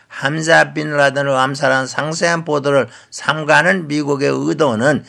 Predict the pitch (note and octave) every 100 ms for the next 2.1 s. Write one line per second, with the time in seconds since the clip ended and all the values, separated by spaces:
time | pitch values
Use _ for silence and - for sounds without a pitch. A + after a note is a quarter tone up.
0 | - _ _ - - - F3 G3+ G#3+ F#3
1 | E3 D3+ - C3 D3 C#3+ C3+ C3+ B2 A2+
2 | F#2